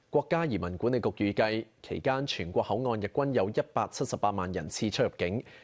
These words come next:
較舊年同期多超過七成四。又話鄰近港澳陸路口岸以及同台灣直航嘅口岸，回鄉祭祖嘅港澳台居民會明顯增加。其中深圳羅湖口岸預計會有二十二萬五千人次，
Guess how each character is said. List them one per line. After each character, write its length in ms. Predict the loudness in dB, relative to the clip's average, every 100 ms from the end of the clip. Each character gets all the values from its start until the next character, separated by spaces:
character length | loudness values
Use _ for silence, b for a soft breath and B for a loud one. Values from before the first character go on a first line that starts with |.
| B
較 220 | 2 2
舊 200 | 2 0
年 160 | 2 0
同 160 | 0 -2
期 160 | -2
多 200 | 2 0
超 160 | 2 0
過 200 | 2 0
七 120 | -2
成 160 | -4 -6
四。 220 | 0 0 0 -6 _ B B B B B
又 100 | 2
話 120 | 2
鄰 100 | 2
近 280 | 0 0 0
港 160 | 0
澳 160 | 2 2
陸 180 | 2 2
路 140 | 2
口 240 | 2 0 2
岸 240 | 0 0 -4
以 60 |
及 80 | -6 -6
同 200 | -4 -6
台 140 | 0 0
灣 260 | 2 0
直 140 | 0 -4
航 280 | -2 -4 0
嘅 100 | 0
口 180 | 0 0
岸， 160 | 2 0 b b b b
回 200 | 2 2
鄉 180 | 4 2
祭 220 | 2 2
祖 180 | 2 2
嘅 220 | 4 2
港 260 | 2 0 2
澳 160 | 0
台 180 | 0 -2
居 100 | 2
民 180 | 2 0 0
會 160 | 0
明 180 | 0 -2
顯 140 | -4 0
增 180 | 0 2
加。 260 | 0 0 -6 _ _ B B B B B
其 100 | -6
中 220 | 0 0 2
深 180 | 0 2
圳 200 | 0 2
羅 160 | 0
湖 120 | 0 0
口 180 | 0
岸 240 | 2 0 0 -4
預 80 |
計 100 | 0
會 160 | 2 4
有 200 | 4 2 2
二 80 | -2
十 120 | -2
二 320 | -4 -2 0
萬 200 | 2 0 -2
五 180 | -4 -4
千 280 | -2 0 0
人 140 | -2
次， 300 | -2 0 0